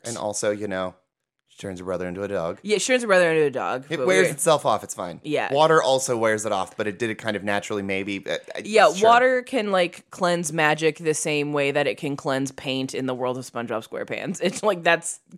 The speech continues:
Speaker 2: kind of the functionality
Speaker 1: Yeah.
Speaker 2: here. Um, oh, no, there is another magic one. Uh, her teacher, Miss Malloy, played by Marcia Wallace, who is the voice of Edna Krabappel in The Simpsons,
Speaker 1: And
Speaker 2: R I P.
Speaker 1: and you were trying to be like, "This is maybe the most famous teacher in all of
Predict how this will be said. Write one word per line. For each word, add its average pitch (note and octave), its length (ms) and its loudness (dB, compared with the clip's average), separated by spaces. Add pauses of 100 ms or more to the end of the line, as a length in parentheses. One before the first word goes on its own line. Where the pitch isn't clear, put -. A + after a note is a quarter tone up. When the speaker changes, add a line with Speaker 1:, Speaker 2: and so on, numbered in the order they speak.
Speaker 2:
kind E3 240 4
of C#3 60 -6
the C#3+ 80 -2
functionality A#2+ 460 -10
Speaker 1:
Yeah. G#2+ 220 2
Speaker 2:
here. - 200 -8 (480)
Um, D3+ 460 2 (100)
oh, A#3+ 180 8
no, G3 80 4
there G3 140 0
is G#3 140 4
another F#3+ 280 2
magic E3 380 0
one. D#3+ 280 0
Uh, D#3 320 2 (120)
her E3+ 160 -4
teacher, F#3+ 400 -4
Miss F3+ 200 -2
Malloy, E3+ 420 4
played F#3+ 240 -2
by D#3 100 2
Marcia D3+ 320 -2
Wallace, D3 400 2
who D#3+ 140 -6
is D#3+ 100 -6
the D#3 80 -4
voice C#3+ 360 0
of C#3+ 280 -2 (300)
Edna E3 200 0
Krabappel D#3+ 720 4
in D#3+ 460 0
The F3 80 -6
Simpsons, D#3 640 -4
Speaker 1:
And D3+ 80 4
Speaker 2:
R C#3 80 6
I D#3+ 140 4
P. D3 460 -4
Speaker 1:
and C3 180 0
you C#3 120 0
were C#3+ 120 2
trying C3+ 240 0
to C3+ 80 -2
be C3+ 100 -2
like, A2+ 320 0
"This G#2+ 160 -4
is G2+ 80 -6
maybe F#2+ 220 -4
the F2+ 80 -8
most E2 200 -8
famous F#2 360 -6
teacher F2 340 -8
in - 180 -10 (120)
all F#2 300 -2
of F2 140 -10